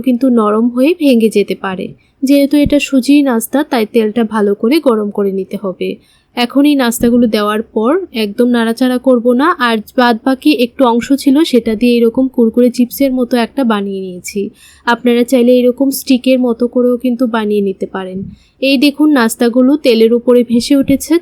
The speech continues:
তার মানে কিন্তু নাস্তাগুলো মোটামুটি ভাজা হয়ে গেছে।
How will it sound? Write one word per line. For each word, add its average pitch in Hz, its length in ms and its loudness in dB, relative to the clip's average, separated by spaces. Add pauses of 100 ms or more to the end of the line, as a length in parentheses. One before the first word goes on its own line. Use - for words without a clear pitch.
তার 208 240 -2
মানে 214 180 -2
কিন্তু 247 240 -2 (120)
নাস্তাগুলো 220 500 -2
মোটামুটি 226 540 0 (360)
ভাজা 233 320 0
হয়ে 202 280 -2
গেছে। 185 300 -8